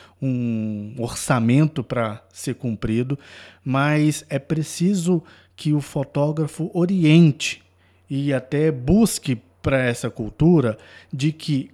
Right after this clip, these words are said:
quem tem que estabelecer um preço pro serviço de fotografia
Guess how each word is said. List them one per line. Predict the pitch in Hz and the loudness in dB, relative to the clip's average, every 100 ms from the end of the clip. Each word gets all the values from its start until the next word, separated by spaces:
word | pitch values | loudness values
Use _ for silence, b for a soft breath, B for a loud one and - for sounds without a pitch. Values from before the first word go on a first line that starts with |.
| _ | _
quem | 180 220 240 | 2 2 2
tem | - 175 226 | -2 0 2
que | 226 | 0
estabelecer | - 143 127 123 - 131 | -4 -4 -2 -2 -2 -2
um | 120 | -2
preço | 120 - 123 - | -4 -2 -2 -4
pro | - 190 | -4 -4
serviço | - 120 135 131 | -2 -2 -2 -4
de | 113 | -8
fotografia | - 110 107 101 160 147 107 | -10 -12 -10 -8 -4 -4 -4